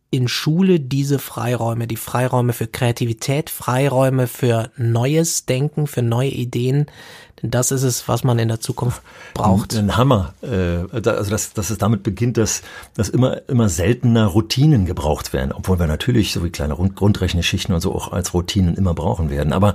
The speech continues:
Speaker 2: genau das wird aber häufig in der Schule übrigens trainiert. Routinen für die nächste Klassenarbeit, damit wir sie für die nächste Klassenarbeit parat haben und danach werden sie nicht mehr gebraucht. Also
Speaker 1: Ja.
Speaker 2: eigentlich was völlig Sinnloses und dieser, diese, äh, Zuhörerin sagt ja, also das fällt immer mehr weg. Was brauchen wir? Freiräume, wo man offen, äh, arbeitet.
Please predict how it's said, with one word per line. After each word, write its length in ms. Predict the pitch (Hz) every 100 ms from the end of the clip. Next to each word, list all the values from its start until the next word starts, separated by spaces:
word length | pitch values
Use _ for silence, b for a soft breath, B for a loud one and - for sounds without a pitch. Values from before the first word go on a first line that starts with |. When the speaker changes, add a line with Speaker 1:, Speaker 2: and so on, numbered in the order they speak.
| B B B B B B -
Speaker 2:
genau 180 | 101 82
das 200 | 80 -
wird 100 | 110
aber 140 | 101 95
häufig 180 | 104 104
in 60 |
der 80 | 98
Schule 220 | - 107
übrigens 220 | 104 90 -
trainiert. 380 | 95 110 95
Routinen 520 | 87 90 - 117 160 156
für 100 | 104
die 80 |
nächste 240 | 95 101 104
Klassenarbeit, 560 | - 92 80 131 78 113
damit 200 | 104 101
wir 80 |
sie 120 | 92 95
für 140 | 110
die 80 | 98
nächste 260 | 95 98
Klassenarbeit 460 | 92 87 - 85 85
parat 400 | 87 69 110 -
haben 120 | 135
und 100 | 95
danach 180 | 90 98
werden 120 | 90
sie 40 | 90
nicht 120 | 85
mehr 100 | 87
gebraucht. 480 | 87 - - - -
Also 140 | - -
Speaker 1:
Ja. 80 | 90
Speaker 2:
eigentlich 200 | 85 87
was 100 | -
völlig 260 | 87 98
Sinnloses 500 | 85 98 135 127 123 104
und 200 | 95 101
dieser, 340 | 92 98 92
diese, 340 | 104 95 87 B B B B B -
äh, 180 | 95 87
Zuhörerin 600 | 113 92 107 113 104 110
sagt 220 | 98 95
ja, 160 | 104 -
also 240 | - 104
das 180 | 95 92
fällt 200 | 101 -
immer 100 | 104
mehr 220 | 98 95
weg. 240 | 90 90 - -
Was 160 | 85
brauchen 340 | - 78 139 151
wir? 180 | 165
Freiräume, 640 | - - 80 101 117 123 117
wo 60 | 113
man 220 | 120 117
offen, 520 | - - 113 113 117 -
äh, 40 |
arbeitet. 540 | 107 101 90 71 69